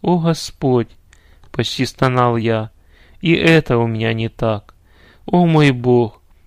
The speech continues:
Нет, этого я тоже не делаю. Приходя в какое-либо место, я как проповедник всегда получаю лучшее.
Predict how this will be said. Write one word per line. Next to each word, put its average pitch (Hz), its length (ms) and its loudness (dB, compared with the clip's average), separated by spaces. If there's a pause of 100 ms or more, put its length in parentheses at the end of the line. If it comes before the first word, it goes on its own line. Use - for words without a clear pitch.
(120)
Нет, 147 440 0
этого 170 360 2
я 170 140 2
тоже 151 380 0
не 117 160 -4
делаю. 123 540 -2 (500)
Приходя 165 460 2
в 170 40 -2
какое-либо 170 640 0
место, 160 380 -2
я 131 140 4
как 139 160 -4
проповедник 147 680 -2
всегда 156 360 -2
получаю 127 680 0
лучшее. 120 580 -6